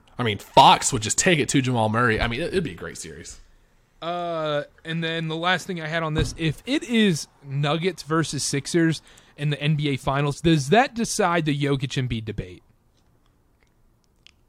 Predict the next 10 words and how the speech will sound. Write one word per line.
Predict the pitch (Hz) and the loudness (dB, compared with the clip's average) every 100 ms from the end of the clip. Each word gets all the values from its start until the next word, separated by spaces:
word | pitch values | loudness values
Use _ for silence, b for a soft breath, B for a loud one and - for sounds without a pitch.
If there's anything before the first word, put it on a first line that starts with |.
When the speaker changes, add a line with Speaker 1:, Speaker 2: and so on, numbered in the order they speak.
| _ _ _ _ _ _ _ _ _ | _ _ _ _ _ _ _ _ _
Speaker 1:
I | 170 190 | 2 4
think | 254 220 202 | 2 0 2
that | 160 | 2
will | 156 | 2
decide | 131 - 127 120 | 0 0 2 2
how | 117 113 | 4 2
people | - 98 95 87 | 0 -4 -4 -6
remember | 82 78 - | -8 -10 -14
it, | - | -14
yes. | 69 53 - | -12 -8 -8